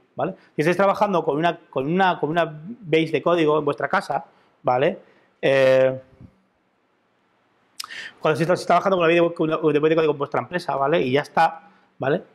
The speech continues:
No empecéis a decir, "Venga, voy a cubrir todo de test". No, empezar a escribir un test, ¿vale? Para ver cómo funcionan. Otro test. Os daréis cuenta que a veces vuestro código no está preparado para escribir un test unitario. Entonces, ahí hacéis un test de aceptación, aunque no fue, aunque no sea la mejor solución,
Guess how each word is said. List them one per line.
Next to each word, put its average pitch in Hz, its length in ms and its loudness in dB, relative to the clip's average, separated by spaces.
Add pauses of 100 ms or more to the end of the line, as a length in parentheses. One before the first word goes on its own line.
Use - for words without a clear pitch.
(140)
No 147 100 0
empecéis 208 400 0
a 196 60 2
decir, 160 240 -2
"Venga, 269 280 -2
voy - 120 -2
a 359 40 0
cubrir 311 260 2
todo 320 200 0
de 247 100 4
test". 190 400 -2 (300)
No, 156 140 2
empezar 127 260 -4
a 156 60 0
escribir 143 220 0
un 123 100 -4
test, 190 360 -2 (240)
¿vale? 175 220 0
Para 143 180 0
ver 131 100 0
cómo 131 140 -8
funcionan. 151 480 -2 (460)
Otro 175 220 -2
test. 175 420 0 (200)
Os 151 120 0
daréis 151 180 2
cuenta 170 240 0
que 151 60 -2
a - 20 2
veces 156 220 0
vuestro 143 260 -2
código 147 560 0 (320)
no 160 120 -2
está 160 120 -2
preparado 151 320 0
para 147 140 0
escribir 143 200 -2
un 139 60 -4
test 131 140 -4
unitario. 156 500 -2 (380)
Entonces, 143 480 -2 (260)
ahí 156 180 0
hacéis 143 280 -2
un 131 140 -6
test 135 260 -2
de 131 60 0
aceptación, 156 720 -2 (260)
aunque 143 180 -2
no 139 120 -4
fue, 143 180 0
aunque 135 220 -4
no 143 100 0
sea 139 220 -2
la 127 80 -4
mejor 127 260 -4
solución, 151 540 0